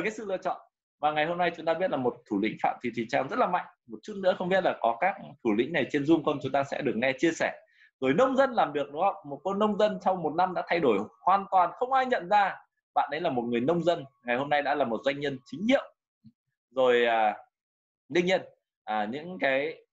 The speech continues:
à, anh chị em chúng tôi là những cái người đi đầu, đúng không? Những con người kiên định với cái sự lựa chọn của mình trong những cái giai đoạn hai nghìn không trăm mười lăm mười sáu,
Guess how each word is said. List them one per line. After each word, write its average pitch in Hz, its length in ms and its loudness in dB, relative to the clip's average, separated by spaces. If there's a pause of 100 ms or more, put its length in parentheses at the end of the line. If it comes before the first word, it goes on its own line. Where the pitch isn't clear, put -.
(100)
à, 107 300 0 (100)
anh 156 160 -2
chị 139 100 -2
em 151 200 0
chúng 143 120 -8
tôi 151 180 4
là 123 100 2
những 113 180 -2
cái 151 120 0
người 117 240 4
đi 135 120 4
đầu, 113 440 0 (240)
đúng 123 100 -4
không? - 180 -6
Những 139 320 -16 (160)
con 147 180 0
người 101 300 2 (580)
kiên 240 220 2
định 208 160 4 (680)
với 131 140 2
cái - 80 -4
sự 170 140 4
lựa 135 140 4
chọn 107 240 -2
của 107 80 2
mình 107 240 2
trong 151 180 0
những 151 160 -2
cái 151 100 0
giai 151 160 2
đoạn 143 180 2
hai 151 200 -2
nghìn 120 240 -6
không 139 120 -8
trăm 147 120 -2
mười 113 100 0
lăm 131 240 -2
mười 101 100 -4
sáu, 101 340 0